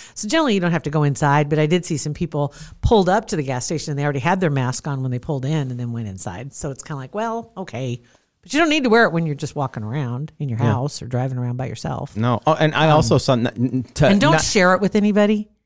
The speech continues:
Speaker 2: Well, th-, it's, yeah, that would, and you would think again, that would be
Speaker 1: Ugh.
Speaker 2: o-, the obvious.
Speaker 1: I'm not even gonna go into the story. I'm just gonna tell you, I know it happens. Don't share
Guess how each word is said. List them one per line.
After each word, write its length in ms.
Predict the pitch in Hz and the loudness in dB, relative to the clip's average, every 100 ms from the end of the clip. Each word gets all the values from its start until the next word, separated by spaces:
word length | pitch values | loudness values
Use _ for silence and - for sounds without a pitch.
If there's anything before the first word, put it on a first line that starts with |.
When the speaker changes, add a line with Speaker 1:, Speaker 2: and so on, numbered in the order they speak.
| - | -8
Speaker 2:
Well, 100 | 127 | -6
th-, 220 | 131 131 _ | -4 -6 _
it's, 220 | 135 - 107 | -4 -4 -8
yeah, 380 | 123 127 127 92 - | -6 -2 0 -2 -4
that 200 | 110 120 | 0 4
would, 160 | 143 127 - | 4 4 4
and 100 | 147 | 6
you 80 | |
would 100 | 139 | 6
think 160 | 120 151 | 6 2
again, 300 | 127 151 135 | 4 4 6
that 140 | 123 | 6
would 120 | 123 117 | 4 6
be 240 | 120 117 - | 6 4 2
Speaker 1:
Ugh. 440 | - 190 123 123 | 2 4 4 4
Speaker 2:
o-, 20 | |
the 140 | 127 139 | 2 2
obvious. 760 | 110 117 113 104 98 - - - - | 4 4 4 4 4 0 -6 -10 -6
Speaker 1:
I'm 140 | 165 | 0
not 160 | 185 190 | 2 2
even 120 | 208 | 0
gonna 160 | 208 | -2
go 120 | 190 202 | 0 0
into 180 | 202 | 0
the 80 | 185 | -4
story. 240 | 175 175 165 | -4 -2 -2
I'm 60 | |
just 140 | 160 - | -2 -4
gonna 140 | 170 | -4
tell 160 | - 160 | -2 0
you, 80 | |
I 60 | 147 | 0
know 100 | 143 | 0
it 100 | 139 | 0
happens. 440 | 139 123 104 101 - _ _ - | 0 -2 -6 -10 -16 _ _ -2
Don't 320 | 196 208 220 | 0 0 -4
share 720 | - - - 160 143 131 135 | -8 -8 -2 0 0 -2 -6